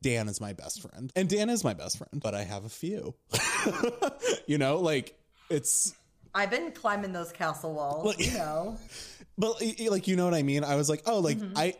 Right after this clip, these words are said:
Speaker 1: there's literally no reason to be, like, so stingy or, like, uptight with that term." 'Cause, like, I mean, one, who cares? Like, the hallmark of how much, or, like,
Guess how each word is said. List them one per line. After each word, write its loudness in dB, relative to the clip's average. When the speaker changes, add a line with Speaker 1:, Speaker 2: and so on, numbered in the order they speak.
Speaker 1:
there's 2
literally 2
no 0
reason -2
to -4
be, -2
like, -2
so 0
stingy 0
or, -8
like, -2
uptight -6
with -4
that -6
term." -6
'Cause, -2
like, -2
I 0
mean, 4
one, 2
who 2
cares? -6
Like, 0
the 2
hallmark 0
of 0
how -2
much, -4
or, 4
like, 0